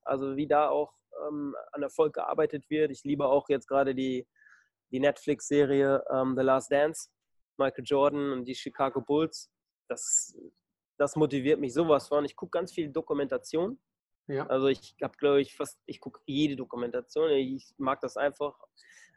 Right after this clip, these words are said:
Speaker 1: Ähm, ansonsten, ich hatte mal überlegt, ob ich mal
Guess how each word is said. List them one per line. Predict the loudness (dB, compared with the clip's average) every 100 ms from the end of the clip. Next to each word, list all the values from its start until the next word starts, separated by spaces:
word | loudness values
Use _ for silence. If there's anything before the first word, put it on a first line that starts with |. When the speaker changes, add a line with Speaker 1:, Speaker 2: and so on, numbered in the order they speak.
| _
Speaker 1:
Ähm, | 0 2 2 0 -2 -4 -14 -20 _ _
ansonsten, | -4 2 2 2 -2 0 0
ich | 0
hatte | -2 2
mal | 4
überlegt, | 6 4 2 0 -2
ob | -2
ich | -4 0
mal | 2 4 2 0